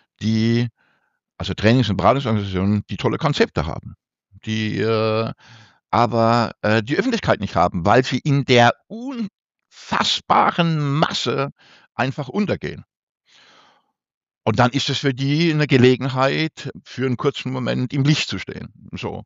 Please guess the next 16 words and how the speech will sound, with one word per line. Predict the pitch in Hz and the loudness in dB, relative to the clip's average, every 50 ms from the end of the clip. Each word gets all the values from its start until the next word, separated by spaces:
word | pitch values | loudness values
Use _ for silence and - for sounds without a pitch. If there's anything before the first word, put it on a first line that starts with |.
| _ _ - - - - - - - _ - | _ _ -20 -20 -20 -20 -20 -20 -20 _ -10
Das | - 87 | -4 0
heißt, | 107 110 117 - | 2 2 2 4
wir | 120 113 98 | 2 2 4
wollten | 110 120 143 143 - 127 123 | 6 4 4 4 2 0 0
bewusst | 104 113 110 131 196 220 - - - - - | 2 2 2 4 4 4 2 0 -4 -6 -4
eben | - 113 120 113 117 117 | 0 2 2 4 4 4
nicht | 123 135 127 143 | 2 2 2 0
nur | 123 117 | 0 0
was | 113 113 110 | 0 0 0
für | - 110 - | -2 -4 -2
Unternehmen | - 110 101 95 104 104 113 123 139 139 | -2 0 0 0 2 2 0 0 0 0
machen, | 139 143 143 147 139 143 135 | -2 -2 -2 -2 -2 -4 -4
sondern | - 98 98 110 113 113 113 | -2 -2 -2 0 0 2 2
halt | 120 104 107 110 | 2 2 0 0
eben | - - 107 110 104 | -2 -4 -2 -2 -2
auch | - - 104 107 104 - - | -2 -2 -2 -2 -2 -4 -8